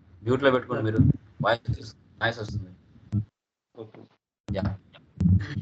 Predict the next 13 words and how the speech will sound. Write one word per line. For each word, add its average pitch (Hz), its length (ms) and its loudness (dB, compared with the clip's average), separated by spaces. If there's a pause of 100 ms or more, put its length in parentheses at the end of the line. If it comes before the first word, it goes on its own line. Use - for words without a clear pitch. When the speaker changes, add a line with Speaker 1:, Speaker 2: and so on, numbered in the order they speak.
(2250)
Speaker 1:
తర్వాత 98 580 -4 (2500)
యా, 87 180 -6 (320)
ఫస్ట్ 120 180 2
చూడండి, 92 400 4 (600)
ఒక - 140 -10
బిజినెస్ 123 480 0
నేను 127 120 -2
స్టార్ట్ 101 400 -2
చేయాలనుకుంటున్నాను, 90 880 -2 (400)
బిజినెస్ 160 440 2
దగ్గర 110 200 2 (120)
డబ్బు 156 200 8
లేదండి. 92 360 0